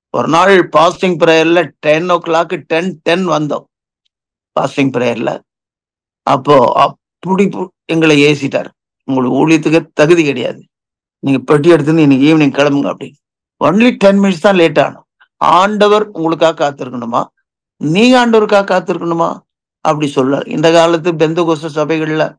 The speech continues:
முடியும் போது வராங்க, பாதியில வராங்க இல்லையா, இப்படி வராங்க. ஆனா அவருடைய காலத்துல அந்த time keep அப்னா Pastor Sundarathukitta தான் நம்ம கற்றுக்கணும். அவர் வந்து,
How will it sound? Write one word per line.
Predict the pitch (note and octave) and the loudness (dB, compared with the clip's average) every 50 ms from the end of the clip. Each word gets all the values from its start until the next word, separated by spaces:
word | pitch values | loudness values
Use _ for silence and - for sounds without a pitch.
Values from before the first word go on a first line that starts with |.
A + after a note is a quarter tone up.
| _ _ _ _ _ _ _ _ _ _ _ D#3+ F3 | _ _ _ _ _ _ _ _ _ _ _ -12 -10
முடியும் | - C3 C#3 C#3+ C#3+ D3+ D3+ D3 | -2 2 2 4 6 4 4 4
போது | D3 D3 D3 C#3+ D3 D3 | 4 2 2 4 4 4
வராங்க, | C#3+ C#3+ C#3+ C#3+ C3+ C#3 C#3+ C3+ C#3 - | 2 2 2 2 0 0 -2 -2 -2 0
பாதியில | C3+ C#3 D3 C#3+ C#3+ D3 C#3+ C#3+ C#3+ | 0 0 0 0 -2 -4 -2 -2 -2
வராங்க | C#3+ C#3+ C#3+ C#3 C#3 C#3 D3 C#3+ D3 - - _ _ _ _ _ _ _ | -2 0 -2 -2 -2 -4 -6 -6 -6 -8 -12 _ _ _ _ _ _ _
இல்லையா, | - C#3+ D3 E3 F3+ F#3 | -6 -2 0 0 0 0
இப்படி | E3 C#3+ D#3+ E3 E3 | 0 -4 -6 -6 -2
வராங்க. | D#3 D3+ D3 D3 C#3+ C3 B2 A#2 - - | -2 0 0 0 -2 -2 -4 -8 -8 -6
ஆனா | C3+ C#3 D3 D#3 D3 B2 | -6 -4 -2 -2 0 0
அவருடைய | B2+ C3 C#3+ D#3+ F#3 G3 G3 G3 G3 F#3+ G3 - | 0 -2 -4 -4 -6 -6 -4 -4 -6 -6 -6 -8
காலத்துல | E3 F#3+ D3 D3 C3+ - - C#3 C3 C3 C3+ - - _ _ _ _ _ _ _ | -8 -6 -6 -6 -6 -6 -6 -4 -4 -4 -4 -6 -10 _ _ _ _ _ _ _
அந்த | - B2+ B2+ B2 A#2 - - _ | -8 -6 -4 -4 -4 -6 -8 _
time | - E3 E3+ G#3+ A#3 A3+ G#3+ F#3+ - _ _ - | -2 0 2 2 0 -2 -4 -8 -14 _ _ -6
keep | F#3 F#3+ F#3+ G3+ | -6 -4 -2 -4
அப்னா | D#3+ D3 - - B2+ C3 C3 B2+ B2+ _ _ _ _ _ _ _ _ _ _ _ _ | -4 -4 -6 -8 -6 -6 -6 -6 -8 _ _ _ _ _ _ _ _ _ _ _ _
Pastor | _ - B2+ - - B2 A2+ - | _ -6 -4 -4 -6 -8 -6 -4
Sundarathukitta | C#3+ C#3+ D#3 F3 D#3+ D3+ D3+ D3+ C#3+ C3+ D3 | -2 0 0 0 0 0 0 -2 -2 -2 -2
தான் | C#3+ D#3+ D#3 | -2 0 0
நம்ம | - C3 B2+ - - | -2 -4 -4 -4 -6
கற்றுக்கணும். | A#2+ - - - - - - _ _ _ _ _ _ _ _ _ _ _ _ _ _ | -6 -6 -8 -10 -12 -12 -16 _ _ _ _ _ _ _ _ _ _ _ _ _ _
அவர் | - B2+ C#3 C#3 C3+ C3 | -2 0 2 2 2 2
வந்து, | B2 C3+ D3 F3 E3+ G3 G#3 A3 A#3 - | 2 0 0 2 2 4 4 2 2 -2